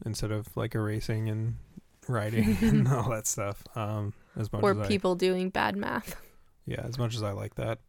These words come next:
Speaker 1: Um, yeah, and so we got into this campaign, and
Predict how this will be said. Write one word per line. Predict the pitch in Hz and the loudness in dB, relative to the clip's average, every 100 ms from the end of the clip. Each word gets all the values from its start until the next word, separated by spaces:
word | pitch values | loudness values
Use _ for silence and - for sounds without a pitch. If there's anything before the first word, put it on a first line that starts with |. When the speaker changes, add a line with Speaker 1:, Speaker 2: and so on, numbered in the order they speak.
| _ | _
Speaker 1:
Um, | 127 117 110 104 101 104 - - - - - - - - _ _ _ _ 127 | -2 0 0 -2 -4 -8 -10 -18 -20 -20 -20 -20 -20 -20 _ _ _ _ -8
yeah, | 110 98 - - - 143 | -4 -4 -8 -16 -16 -6
and | 120 107 | -4 -2
so | 120 107 | 0 0
we | 110 | 0
got | 107 | -2
into | 98 101 | -4 -4
this | 110 | -6
campaign, | - 110 104 113 107 104 | -4 -6 -2 -2 -2 -6
and | 101 | -8